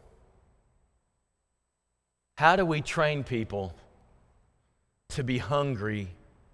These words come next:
for righteousness? Blessed are those who hunger and thirst for righteousness." How do we nurture appetite for the things of God? A great question.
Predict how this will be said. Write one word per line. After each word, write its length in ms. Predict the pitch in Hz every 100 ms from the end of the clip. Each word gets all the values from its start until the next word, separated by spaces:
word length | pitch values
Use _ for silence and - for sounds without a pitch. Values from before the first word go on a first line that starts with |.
| _ _ _ _ _ _ _
for 200 | - 131
righteousness? 880 | 113 113 110 - 92 - 73 - - - - -
Blessed 560 | 101 120 147 175 214 170
are 240 | 147 151
those 460 | 135 123 110 107 - - - - -
who 140 | 120
hunger 580 | 104 147 156 147 156 139 - -
and 140 | 123
thirst 560 | - 147 135 127 - - - - -
for 180 | 131
righteousness." 880 | 117 117 117 - 95 - 87 - - - - - _ _ _ _ _ _ _
How 420 | - - 170 180
do 120 | 180
we 200 | 170 175
nurture 760 | 165 151 156 160 - 160 135 120 - - - - - _ _ _ -
appetite 640 | 135 123 104 101 78 - - - - - _ _ _ _ _ _
for 120 | 117
the 100 | 113
things 260 | 107 110 101
of 100 | 95
God? 340 | 98 82 78 76 - - - - _ _ _ _ -
A 80 | 120
great 280 | 120 143 156
question. 520 | 143 113 - 92 76